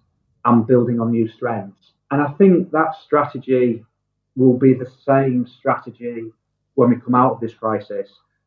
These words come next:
We are very fortunate as a business that we have a quite a diversified customer base.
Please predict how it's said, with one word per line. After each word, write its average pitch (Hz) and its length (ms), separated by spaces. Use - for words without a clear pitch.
We 143 100
are 135 120
very 156 320
fortunate 139 580
as 120 100
a 120 40
business 113 500
that 120 180
we 123 180
have 120 420
a 123 160
quite 135 520
a 127 60
diversified 127 1400
customer 127 400
base. 143 460